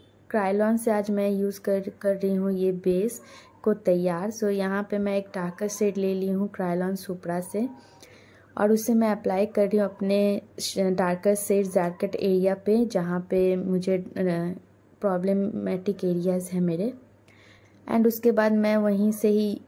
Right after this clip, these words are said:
अ, एक पै-, shade ली हूँ जो lighter shade है, character को मेरा conceal करने के लिए,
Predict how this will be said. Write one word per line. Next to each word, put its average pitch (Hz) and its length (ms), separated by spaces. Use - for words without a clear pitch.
अ, 196 80
एक 196 220
पै-, 180 760
shade 196 360
ली 196 160
हूँ 196 260
जो 190 320
lighter 180 420
shade 190 360
है, 214 340
character 185 580
को 190 360
मेरा 180 380
conceal 185 460
करने 185 360
के 180 140
लिए, 208 320